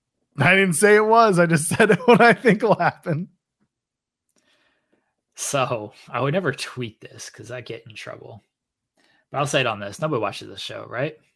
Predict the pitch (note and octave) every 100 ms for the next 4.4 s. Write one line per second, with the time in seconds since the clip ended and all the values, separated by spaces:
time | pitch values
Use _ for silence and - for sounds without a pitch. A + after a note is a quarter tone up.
0 | _ _ _ F#3+ F#3 D#3 C3+ - D#3 C#3+
1 | B2 - F3 C3 C3 C3+ - B2 A#2 E3+
2 | F3+ E3 C3+ B2+ C3 B2 A#2 _ - B2+
3 | C3 A#2+ C3 B2 _ _ _ A#2+ A#2 G#2+
4 | - - - -